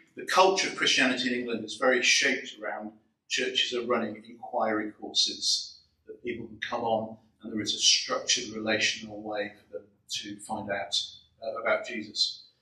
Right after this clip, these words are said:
Uh, our team looked after prisons, uh, and we, we supported Alpha's running in, um,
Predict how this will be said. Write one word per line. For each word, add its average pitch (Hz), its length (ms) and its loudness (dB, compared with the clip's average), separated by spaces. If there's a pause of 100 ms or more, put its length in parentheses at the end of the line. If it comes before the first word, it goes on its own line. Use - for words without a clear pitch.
(160)
Uh, 120 200 4 (260)
our 143 140 6
team 151 260 4
looked - 160 -4
after - 300 0
prisons, - 800 0 (380)
uh, 117 300 0
and 123 100 -6
we, 131 540 4 (100)
we 131 360 0 (340)
supported - 640 2
Alpha's 123 480 4
running 123 300 -4 (200)
in, 110 340 -12 (180)
um, 107 380 0